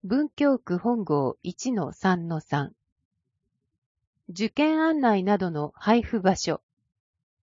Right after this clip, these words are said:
東京都教育庁地域教育支援部義務教育課小中学校係。都庁第一本庁舎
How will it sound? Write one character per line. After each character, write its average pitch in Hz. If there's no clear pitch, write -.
東 320
京 320
都 190
教 277
育 -
庁 170
地 294
域 -
教 240
育 214
支 202
援 262
部 156
義 175
務 254
教 247
育 -
課 196
小 294
中 277
学 247
校 233
係。 180
都 311
庁 180
第 240
一 262
本 247
庁 233
舎 151